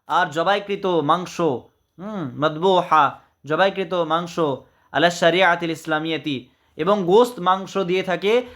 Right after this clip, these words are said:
আল মাদবুহা যেটা জবাইকৃত, আলা শরিয়াতিল ইসলামিয়া, ইসলাম, ইসলামের, আহ, ল,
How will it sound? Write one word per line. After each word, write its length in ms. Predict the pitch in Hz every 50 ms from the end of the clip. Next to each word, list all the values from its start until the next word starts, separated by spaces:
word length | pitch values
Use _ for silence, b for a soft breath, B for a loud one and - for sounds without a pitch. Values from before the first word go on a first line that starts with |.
| B
আল 180 | - 160 165 160
মাদবুহা 600 | 160 170 156 156 180 202 202 202 208 220 240 233
যেটা 220 | 170 175 170 175
জবাইকৃত, 500 | 160 165 175 170 190 196 190 196 196 175
আলা 360 | 214 214 120 156 175 185 208
শরিয়াতিল 580 | 208 - - 190 185 196 202 180 185 180 185 185
ইসলামিয়া, 640 | 175 170 - 180 175 175 175 180 202 214 220 - 214 B B B B B
ইসলাম, 520 | - 135 - - 170 202 226 240 240 233 220 202 - 196
ইসলামের, 560 | 185 170 - - 190 214 220 226 233 240 208
আহ, 720 | 160 120 - _ _ _ _ _ 151 156 160 185 175 170 165
ল, 120 | 165 175